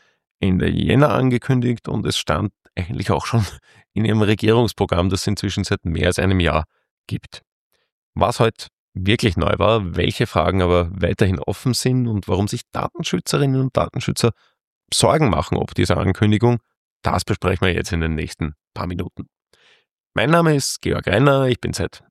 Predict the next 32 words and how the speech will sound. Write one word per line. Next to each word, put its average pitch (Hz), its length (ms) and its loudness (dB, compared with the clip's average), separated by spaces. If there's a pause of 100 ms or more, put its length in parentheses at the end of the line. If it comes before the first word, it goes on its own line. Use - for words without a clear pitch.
(160)
achtzehn 139 320 -2
Jahren 156 240 2
politischer 113 460 0
Journalist 98 580 0
und - 160 -4
das 98 140 0
hier 104 120 4
ist - 180 -2 (300)
Ist - 220 -2
das 113 140 0
wichtig? - 400 -4 (220)
Politik 76 360 0
für 98 100 4
Einsteiger. 80 540 -2 (320)
Ein 104 320 2
Podcast, - 480 0
in 117 80 2
dem 101 140 0
wir 101 340 4 (120)
aktuelle - 460 0
politische 123 480 0
Entwicklungen 120 580 2 (720)
oder - 360 -4 (140)
zumindest - 380 -8
Ankündigungen 120 720 2 (300)
so - 220 -2
besprechen, 113 680 0 (120)
dass - 160 -2
man 92 80 2
sie 90 140 2
auch 87 160 -2 (240)
nebenbei 82 760 0